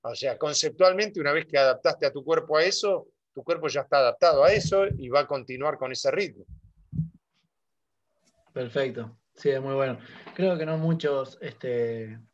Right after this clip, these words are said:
Speaker 2: conocen lo que es el, el ri-, el ritmo circadiano, todo eso, ¿viste? Pero se entendió muy bien de que, bueno, va a afectar sí o sí si no estás muy acostumbrado, eh, al, este, al ritmo, ¿no? De la tarde o en la noche o, o en la mañana.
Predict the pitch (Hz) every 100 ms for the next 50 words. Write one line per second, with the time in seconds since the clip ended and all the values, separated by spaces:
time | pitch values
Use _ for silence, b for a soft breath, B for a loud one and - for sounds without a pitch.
0 | _ _ - 131 131 120 131 127 127 123
1 | 123 151 127 117 131 123 117 113 110 107
2 | 120 - _ - b b b - 123 120
3 | 139 135 139 127 127 131 139 143 143 143
4 | 139 131 127 123 120 135 131 151 143 131
5 | 135 - - - 135 127 151 156 170 175
6 | 175 175 180 190 b b b _ 123 120
7 | 127 139 135 139 139 127 143 143 139 -
8 | 139 127 139 - 127 117 135 165 156 147
9 | 143 147 - 123 127 139 131 131 135 b
10 | b b _ 135 113 110 113 - _ 139
11 | 131 131 143 120 110 110 110 107 107 139
12 | 123 110 120 139 135 117 110 110 131 135
13 | 156 165 160 131 135 143 127 117 135 143
14 | 202 156 156 - - 160 156 151 123 131
15 | 147